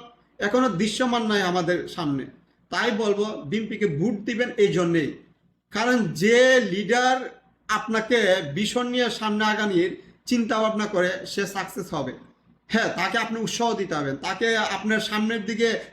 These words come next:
যাওয়ার জন্য আপনার মনোবল চাঙ্গা রাখতে হবে। আপনি যদি এগুলো নিয়ে তামাশা করেন ভাই, এ, তাহলে আপনি পারবেন না।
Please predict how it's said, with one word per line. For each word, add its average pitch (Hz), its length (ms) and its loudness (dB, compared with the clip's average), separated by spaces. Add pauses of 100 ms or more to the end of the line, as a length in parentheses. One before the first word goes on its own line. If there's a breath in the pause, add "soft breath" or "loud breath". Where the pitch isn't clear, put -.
যাওয়ার 208 360 0
জন্য 208 160 0
আপনার 190 360 -4 (280)
মনোবল 214 360 2
চাঙ্গা 226 320 -6
রাখতে 202 260 -4
হবে। 160 300 -2 (640 loud breath)
আপনি 233 280 0
যদি 277 240 4
এগুলো 277 240 2
নিয়ে 269 180 4
তামাশা 247 440 0
করেন 202 320 -2
ভাই, 165 240 0 (280)
এ, 240 320 -2
তাহলে 254 180 6
আপনি 240 260 0
পারবেন 185 320 -2
না। 143 220 -4